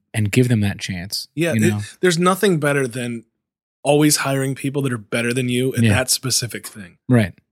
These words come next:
Speaker 2: You know, like, like the, the guy, he's really young. This is his first design job. He's a better designer than I am, I think.
Speaker 1: Yeah.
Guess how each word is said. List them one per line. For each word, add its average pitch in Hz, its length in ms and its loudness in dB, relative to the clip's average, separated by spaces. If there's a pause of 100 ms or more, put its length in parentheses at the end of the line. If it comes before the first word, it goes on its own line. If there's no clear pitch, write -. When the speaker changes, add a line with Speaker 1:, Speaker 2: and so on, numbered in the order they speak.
(120)
Speaker 2:
You 131 140 -6
know, 143 300 -4 (160)
like, 135 280 -2 (520)
like 156 100 -2
the, 147 180 -2
the 151 140 -2
guy, 170 300 4 (280)
he's 147 200 -4
really 185 320 4
young. 143 300 0
This 123 160 -4
is 147 100 -2
his 160 160 0
first 160 260 -4
design 143 320 -2
job. 135 140 -8
He's 233 160 -2
a 247 60 2
better 160 240 0
designer 170 420 0
than 117 100 -6
I 104 120 -8
am, 92 100 -16
I 90 80 -18
think. - 260 -20
Speaker 1:
Yeah. 107 240 -2